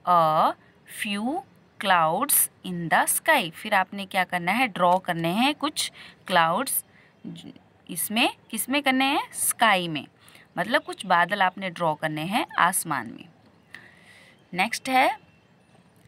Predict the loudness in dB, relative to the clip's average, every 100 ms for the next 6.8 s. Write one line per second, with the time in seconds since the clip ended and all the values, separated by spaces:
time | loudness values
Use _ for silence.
0 | _ -10 -4 2 4 6 4 4 -2 -4
1 | -6 -8 _ _ -20 _ _ _ _ _
2 | _ -10 0 2 2 -2 -4 -6 -8 -8
3 | -8 -10 0 2 4 4 2 0 -4 _
4 | _ _ -4 0 2 2 2 0 -2 -8
5 | _ _ _ _ 0 2 2 -2 -6 _
6 | _ _ _ 0 2 2 2 -2